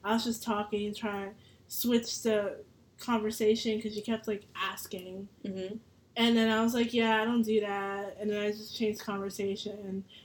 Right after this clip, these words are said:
Speaker 1: And then she'll ask something else, like, sexual, and I'll just be like, "Yeah, I don't, I don't like you like that. I don't, nah, you're just not, you're not for me."
Speaker 2: Mm.
Speaker 1: And basically, she didn't take rejection well. And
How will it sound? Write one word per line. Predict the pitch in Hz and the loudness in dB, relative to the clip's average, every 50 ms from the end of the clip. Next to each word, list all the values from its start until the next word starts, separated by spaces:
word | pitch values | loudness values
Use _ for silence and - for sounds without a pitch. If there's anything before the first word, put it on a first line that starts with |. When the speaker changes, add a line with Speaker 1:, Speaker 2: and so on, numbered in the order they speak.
| - | -2
Speaker 1:
And | - 220 | 2 2
then | 226 226 | 4 4
she'll | 226 247 226 202 | 4 2 2 2
ask | 196 208 208 220 - | 0 -2 -2 -2 -2
something | - 214 202 - 208 196 - | -2 -2 -2 -2 -4 -4 -4
else, | - 208 202 202 202 196 196 - - - | -6 -6 -4 -4 -4 -4 -4 -6 -8 -6
like, | 214 196 190 190 190 185 - | -4 -2 -2 -2 -2 -4 -6
sexual, | - - - 226 202 202 - - 196 | -6 -2 0 0 0 -2 -4 -4 -2
and | 196 196 | -2 -2
I'll | 196 196 | -2 -4
just | 202 - - | -4 -4 -4
be | 214 | -2
like, | 208 208 202 - | -2 -2 0 -2
"Yeah, | 214 208 208 | -4 -4 -4
I | 202 | -4
don't, | 208 220 - 220 | -6 -4 -2 -2
I | 233 | -2
don't | 247 254 254 233 | -2 0 -2 -2
like | 208 208 208 - | -4 -6 -8 -8
you | 208 170 | -12 -10
like | 160 - - - - | -10 -12 -14 -14 -16
that. | - - - - - - | -18 -18 -18 -18 -12 -6
I | 214 | -2
don't, | 226 233 233 233 - - - - - - - - - - - | -2 -2 -2 -4 -8 -14 -18 -16 -16 -16 -16 -18 -18 -8 0
nah, | 220 226 240 240 233 233 226 226 214 | 2 4 4 6 6 4 4 2 2
you're | 208 220 226 226 226 | 2 2 2 2 2
just | 233 233 - - | 0 -2 -2 -2
not, | 240 226 208 208 196 190 - | -2 -2 -2 -2 -6 -4 0
you're | 214 233 | 0 2
not | 247 240 233 226 - | 2 2 0 -2 -2
for | 233 208 | -4 -6
me." | 190 180 - - - - - - | -6 -8 -12 -18 -20 -20 -18 -12
Speaker 2:
Mm. | 185 175 156 - - - - | -10 -10 -10 -10 -10 -6 -2
Speaker 1:
And | 214 220 214 214 214 208 208 208 208 208 - - - - - | -2 0 0 0 0 0 0 -2 -2 -4 -6 -12 -20 -8 0
basically, | - 247 254 269 262 - 277 240 - 247 240 247 247 247 240 240 240 226 | 4 6 6 6 4 0 -2 -2 0 2 4 6 6 6 6 4 4 2
she | 226 - 285 285 | 0 0 0 2
didn't | 277 269 262 240 | 2 2 2 2
take | - 269 247 240 | 4 2 4 4
rejection | 233 226 214 208 226 208 208 208 - - - 214 202 190 | 4 4 4 4 2 0 0 -4 -6 -4 -2 -2 -2 -2
well. | 190 185 175 170 - 185 185 180 185 - - - - - - - | -4 -4 -6 -8 -12 -14 -16 -16 -18 -20 -20 -20 -20 -14 -6 -2
And | 208 208 208 202 214 - - - 247 233 - 240 226 226 | 0 0 2 2 2 2 2 4 4 6 6 6 4 4